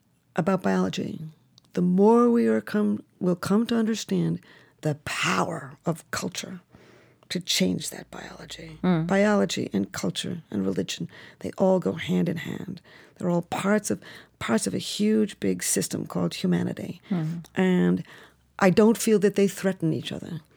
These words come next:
Speaker 1: I feel that they enhance one another. And that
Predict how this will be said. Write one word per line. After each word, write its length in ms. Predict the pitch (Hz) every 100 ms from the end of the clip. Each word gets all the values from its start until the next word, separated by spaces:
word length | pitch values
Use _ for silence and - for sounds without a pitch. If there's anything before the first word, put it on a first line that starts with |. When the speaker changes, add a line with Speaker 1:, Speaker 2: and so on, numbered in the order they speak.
| _ _ -
Speaker 1:
I 160 | 185
feel 280 | 180 - 185
that 160 | 165 165
they 140 | 175
enhance 640 | 185 180 - 170 170 - -
one 120 | -
another. 400 | - - 85 135 208 - - - - - - _
And 220 | 190 185 185
that 220 | 185